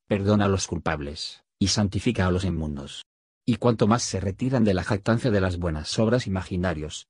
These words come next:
o confiar en ellos, de modo que nos gloriamos en Cristo solamente,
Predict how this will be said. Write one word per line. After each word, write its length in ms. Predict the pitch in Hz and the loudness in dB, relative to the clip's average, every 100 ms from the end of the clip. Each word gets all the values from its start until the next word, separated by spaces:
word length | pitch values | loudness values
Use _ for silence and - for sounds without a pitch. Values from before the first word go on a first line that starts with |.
| _ | _
o 120 | 98 | -4
confiar 420 | 95 87 87 98 101 | 0 -2 0 2 4
en 100 | 95 | 4
ellos, 440 | 101 87 - - _ - | 4 0 -4 -10 _ -4
de 180 | 107 | 2
modo 260 | 113 139 151 | 4 6 4
que 120 | 123 | 4
nos 160 | 110 101 | 2 4
gloriamos 540 | 107 104 101 113 120 | 4 4 4 4 2
en 100 | 87 | -2
Cristo 360 | 82 104 - 98 | -2 -4 -2 -2
solamente, 680 | - 104 107 104 - 90 | 2 4 6 4 2 -6